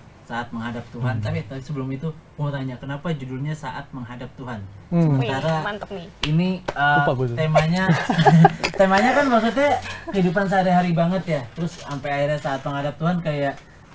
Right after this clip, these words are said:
Speaker 1: kita mau bertemu ajalnya <laughs> gitu, atau seperti apa gitu. Kenapa,
Speaker 2: Kalau
Speaker 1: Mas?
Speaker 2: menurut aku, tadi itu, film ini awalnya kan dengan segala kejadian yang tadi aku sebut itu, kekerasan seksual, perundungan,
Speaker 1: Ya.
Speaker 2: eh,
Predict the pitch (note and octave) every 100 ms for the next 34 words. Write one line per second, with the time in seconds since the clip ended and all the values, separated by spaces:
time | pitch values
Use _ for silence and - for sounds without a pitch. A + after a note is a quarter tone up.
0 | - - - C3 E3 D#3 D3 C3+ C#3 C#3+
1 | D3 C3 C3 C#3+ C#3+ F#3+ F3+ D#3 F3 C#3
2 | C3+ B2+ A#2+ G#2 D3 C#3+ E3+ E3+ C#3+ C3+
3 | B2+ - F3+ G3 F3 F#3+ G#3+ G#3 G3+ B3+
4 | C4+ A3+ - - - - E3 A3+ E3+ F3
5 | E3+ - D#3+ D#3 F#3+ F3+ D#3+ E3 F3 F#3+
6 | G#3+ G3 C#3+ - D3 D3 D3 C#3+ C#3 B2
7 | C3 C3+ B2+ B2+ C3 B2+ A#2+ B2+ A#2+ A#2+
8 | B2 A#2 C3+ C#3 - B2+ B2 C3 C3+ -
9 | C#3+ C#3 C#3+ C3+ C3+ C3 C#3 C#3 C#3+ C#3+
10 | C#3+ C3 B2+ - - - - - C#3 C3+
11 | C3 C3 B2+ C3 B2+ B2+ B2+ B2